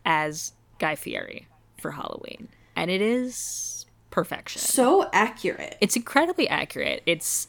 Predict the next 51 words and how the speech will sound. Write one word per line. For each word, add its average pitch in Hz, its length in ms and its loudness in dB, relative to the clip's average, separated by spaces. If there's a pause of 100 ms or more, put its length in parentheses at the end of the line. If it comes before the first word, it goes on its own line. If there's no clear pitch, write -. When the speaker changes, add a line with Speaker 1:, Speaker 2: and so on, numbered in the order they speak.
Speaker 1:
they 170 140 0
got 208 320 2
everything 147 520 -2
going 135 260 -10
on 131 100 -12
here. 139 220 -12
The 139 100 -14
flame 180 360 -6
shirt, 190 440 -6
absolutely. 143 840 -8 (100)
The 147 100 -4
rings, 165 640 -4
the, 151 320 -6
the 202 100 -4
cool 170 460 -2
Speaker 2:
The 202 60 -2
Speaker 1:
hair. 202 180 0
Speaker 2:
rings. 254 720 4 (220)
Speaker 1:
The 175 80 0
rings 180 260 0
are 190 60 2
very, 165 360 0
I - 60 -4
love 160 300 0
it. - 180 -10 (140)
The 143 320 -4 (100)
everything. - 680 -6 (440)
It's, 143 420 -10 (220)
it's 151 220 -8
all, 160 380 2 (220)
that's 165 240 2
Guy 151 160 0
Fieri. - 540 -12 (420)
If - 140 -10
you, 165 240 0
if - 160 -6
you 170 60 -4
told, 175 220 2
if 320 140 4
you 349 60 6
Speaker 2:
I 339 60 6
Speaker 1:
showed - 140 6
me 185 60 2
a 180 60 2
picture, 180 380 0
I'd 156 100 -2
be 160 80 -2
like, 156 140 -4
"That's 160 200 0
Guy 143 200 -6
Fieri." - 500 -6